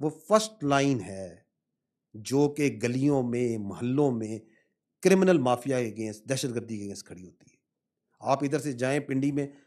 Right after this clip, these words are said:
तो आपको शोहदाए पुलिस की एक लाइन नज़र आती है दीवारों पे लगी हुई। तो ये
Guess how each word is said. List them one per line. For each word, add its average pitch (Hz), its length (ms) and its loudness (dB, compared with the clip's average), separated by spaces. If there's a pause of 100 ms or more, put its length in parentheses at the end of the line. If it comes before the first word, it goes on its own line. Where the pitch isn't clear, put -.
(120)
तो 135 60 -2
आपको 135 340 2
शोहदाए 131 540 0
पुलिस 147 340 -2
की 165 120 0
एक 127 80 -2
लाइन 151 400 4
नज़र 147 180 6
आती 120 280 -2
है 117 80 0
दीवारों 104 300 -6
पे 104 100 -14
लगी 92 220 -18
हुई। 92 120 -20 (1200)
तो 175 80 -4
ये 185 640 -2